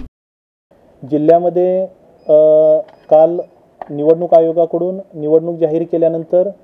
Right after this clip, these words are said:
तात्काळ प्रभावाने आदर्श आचारसंहिता लागू झालेली आहे. तर आदर्श आचारसंहितेच्या अनुषंगाने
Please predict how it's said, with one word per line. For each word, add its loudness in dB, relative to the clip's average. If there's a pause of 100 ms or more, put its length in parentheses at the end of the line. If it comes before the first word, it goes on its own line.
(260)
तात्काळ 2
प्रभावाने 0
आदर्श -2
आचारसंहिता -2 (500)
लागू 4
झालेली -2
आहे. -2
तर -2
आदर्श 0
आचारसंहितेच्या 0
अनुषंगाने -2